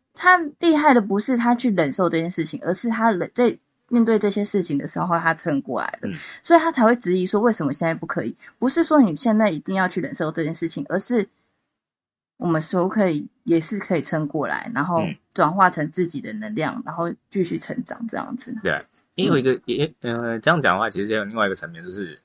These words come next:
Speaker 2: 啊，当时社会的整体的生活条件，
Speaker 1: 嗯。
Speaker 2: 大家都是这样，
Speaker 1: 嗯。
Speaker 2: 所以你们不会觉得什么习以为常的事情，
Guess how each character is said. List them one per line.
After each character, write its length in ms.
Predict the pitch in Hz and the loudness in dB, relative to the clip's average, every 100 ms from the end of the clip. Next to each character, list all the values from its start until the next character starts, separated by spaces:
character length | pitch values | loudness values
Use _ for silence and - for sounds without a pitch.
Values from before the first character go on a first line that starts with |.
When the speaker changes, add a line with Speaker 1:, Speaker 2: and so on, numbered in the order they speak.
| _ | _
Speaker 2:
啊， 480 | 82 76 78 - - _ _ _ _ _ _ _ | -8 -6 -8 -12 -18 _ _ _ _ _ _ _
当 220 | - 156 151 | -2 0 -2
时 200 | 107 104 | -4 -4
社 280 | 139 113 | 0 0
会 160 | 113 98 | 0 -2
的 300 | 80 73 - _ _ _ _ _ - - | -4 -12 -20 _ _ _ _ _ -16 -4
整 180 | 113 160 | -2 -2
体 180 | - | -4
的 80 | 90 | -10
生 200 | - 120 | -4 -4
活 160 | 113 90 | -2 -6
条 220 | 80 80 | -6 -6
件， 220 | 101 82 _ _ - | -6 -10 _ _ 0
Speaker 1:
嗯。 280 | 208 139 - | 0 0 0
Speaker 2:
大 120 | 139 | 0
家 140 | 117 | 0
都 140 | 101 104 | -2 -4
是 80 | 98 | -2
这 100 | 87 | -4
样， 100 | 80 _ | -4 _
Speaker 1:
嗯。 260 | 185 160 110 | -4 -4 -2
Speaker 2:
所 120 | 123 | -2
以 40 | 117 | -2
你 60 | |
们 80 | 101 | 0
不 60 | 110 | 0
会 100 | 110 | 0
觉 160 | 104 | 0
得 60 | 95 | -2
什 100 | 90 | -2
么 80 | 87 | -10
习 200 | - 92 | -10 -10
以 60 | |
为 120 | 82 78 | -10 -10
常 180 | 73 | -12
的 80 | 76 | -10
事 160 | 170 147 | -6 -4
情， 160 | - | -4